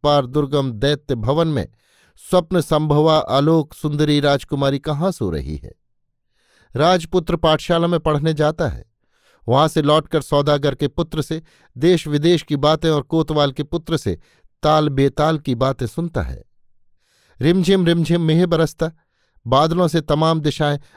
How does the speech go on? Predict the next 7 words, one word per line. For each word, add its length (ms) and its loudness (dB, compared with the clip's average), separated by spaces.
अंधकारमय 680 0
हो 160 -2
जाती। 340 -10
घर 220 2
के 160 0
द्वार 320 4
पर 260 0